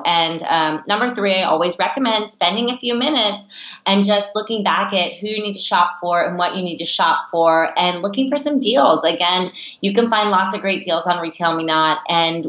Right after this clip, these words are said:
we are now offering discount gift cards, which is a great way to save money. They're not just gifts anymore. We were talking about this. Um, you should be buying them for yourself and then using them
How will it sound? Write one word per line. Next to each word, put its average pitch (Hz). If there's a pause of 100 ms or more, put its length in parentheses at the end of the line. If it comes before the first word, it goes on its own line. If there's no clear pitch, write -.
we 185
are 175 (320)
now 202
offering 214
discount 190
gift 190
cards, 151
which 175
is 170
a 170
great 180
way 180
to 180 (100)
save 156
money. 240
They're 170
not 170
just 202
gifts -
anymore. 151
We 151
were 151
talking 226
about 151
this. 143 (520)
Um, 180
you 226
should 247
be 269
buying 226
them 233
for 233
yourself 226
and 185
then 214
using 202
them 170